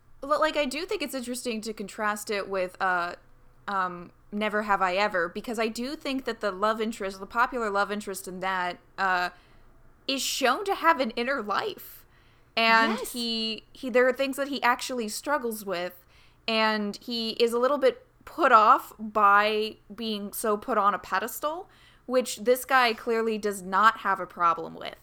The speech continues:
Speaker 1: except for the fact that the thing that supposedly attracts him to the main character, Elle,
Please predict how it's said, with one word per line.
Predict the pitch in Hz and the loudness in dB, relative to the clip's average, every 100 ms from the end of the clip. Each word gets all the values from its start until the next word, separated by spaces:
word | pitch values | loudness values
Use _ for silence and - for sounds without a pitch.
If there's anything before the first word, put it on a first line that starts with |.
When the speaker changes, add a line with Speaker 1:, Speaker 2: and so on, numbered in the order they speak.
| - - - | -20 -20 -6
Speaker 1:
except | 233 294 285 | -2 -2 -2
for | 302 | -2
the | 269 | -4
fact | - 226 220 - 208 | 2 4 4 -2 -6
that | 220 196 _ - 220 | -4 -4 _ -20 -14
the | 214 | -14
thing | - 262 262 294 | -6 -2 -2 -2
that | 262 - | -4 -4
supposedly | 220 - 233 247 247 233 233 | -6 -6 -4 -4 -6 -4 -4
attracts | 220 226 226 220 - | -4 -2 -2 -2 -8
him | 226 208 | -8 -8
to | - 220 208 | -8 -8 -6
the | 214 | -6
main | 202 185 190 | -6 -8 -10
character, | - 247 247 214 190 180 | -6 -4 -4 -4 -8 -2
Elle, | 226 254 185 185 | 0 0 0 -4